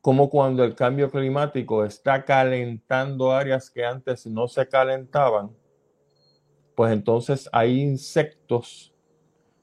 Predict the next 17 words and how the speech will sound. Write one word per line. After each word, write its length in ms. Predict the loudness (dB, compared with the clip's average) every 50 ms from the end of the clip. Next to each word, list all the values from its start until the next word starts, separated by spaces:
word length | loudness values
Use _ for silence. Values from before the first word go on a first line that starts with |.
| _ _ _ _ _ _ _ _ _
que 160 | 2 4 6 8
lo 100 | 8 8
atacan 720 | 6 4 2 2 0 0 0 -2 -2 -2 -4 -6 -8 -12 _ _ _ _ _ _ _ _ _
a 80 | -2 -2
los 160 | -2 -2 0
seres 220 | 0 0 0 2
humanos, 340 | 0 0 0 -2 -2 -2 -2
nos 160 | -2 -2 -2
atacan 400 | -4 -4 -4 -4 -4 -4 -4 -4
a 60 | -4 -4
los 180 | -4 -6 -4
seres 220 | -4 -2 -2 -2 -2
humanos, 560 | -2 0 0 0 -2 -2 -4 -6 -10 _ _ _ _ _ _ _ _ _ _ _ _ _
que 100 | 2 6
atacan 480 | 6 6 6 6 4 6 6 4 4 4
la 100 | 4 4
agricultura, 920 | 4 4 2 0 -2 -2 -2 -2 -2 -4 _ -2 0 0 0 0 -2 -4